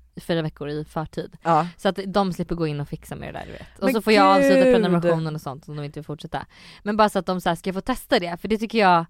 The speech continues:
Speaker 1: ändå är en så här mysig grej som jag tror att de kommer uppskatta.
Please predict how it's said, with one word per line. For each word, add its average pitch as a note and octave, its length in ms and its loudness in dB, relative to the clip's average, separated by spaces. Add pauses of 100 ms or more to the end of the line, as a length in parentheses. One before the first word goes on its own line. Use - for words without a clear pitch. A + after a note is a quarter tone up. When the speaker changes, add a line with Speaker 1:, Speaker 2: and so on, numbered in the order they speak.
(320)
Speaker 1:
ändå A3+ 260 0
är - 20 2
en G#3 60 -2
så - 80 -2
här F#3+ 40 0
mysig G3 680 -2
grej G3 640 0 (100)
som A#3 200 -6
jag A3+ 80 0
tror A3+ 120 0
att G3 140 -8
de A#3 260 2
kommer A3 180 -8
uppskatta. - 600 -8